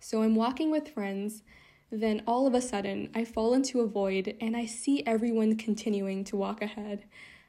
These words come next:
Then I wake up 'cause it feels like I'm really falling. I don't even know if these things correlate, but right now I feel good about doing some homework.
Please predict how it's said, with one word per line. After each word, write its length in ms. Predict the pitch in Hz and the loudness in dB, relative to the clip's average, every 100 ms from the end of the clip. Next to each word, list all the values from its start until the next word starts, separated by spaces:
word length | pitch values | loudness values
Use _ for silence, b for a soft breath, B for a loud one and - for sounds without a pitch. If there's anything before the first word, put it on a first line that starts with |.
| B _ | B _
Then 160 | 254 277 | 2 4
I 80 | 285 | 6
wake 280 | 247 254 | 4 4
up 220 | 202 220 220 | 2 0 -2
'cause 160 | 247 | -4
it 100 | 226 | -2
feels 240 | - 240 240 | 0 2 2
like 140 | 269 | 2
I'm 160 | 262 214 | 2 2
really 220 | 208 208 | 2 0
falling. 640 | 220 214 208 214 214 220 - _ - | -2 -6 -6 -6 -6 -8 -12 _ -4
I 100 | 226 | -2
don't 240 | 247 262 | 2 2
even 240 | 294 294 | 4 6
know 180 | 262 226 | 6 6
if 120 | 247 | 4
these 200 | 247 233 | 2 -2
things 320 | - 220 226 - | 2 2 2 -2
correlate, 800 | - 208 220 226 226 233 233 - _ | -4 0 2 2 0 -2 -4 -18 _
but 200 | - 202 - | -8 -8 -2
right 240 | 233 277 233 | 0 0 0
now 400 | 214 208 208 220 B B B - | -2 -2 -6 -10 B B B -16
I 120 | 262 | -6
feel 200 | 311 330 | 0 2
good 360 | 220 - 240 226 | 0 -2 0 2
about 260 | 214 208 | 2 0
doing 260 | 202 202 208 | 0 0 -2
some 220 | 214 202 | -4 -6
homework. 640 | 214 196 190 208 202 - | -4 -6 -4 -6 -8 -12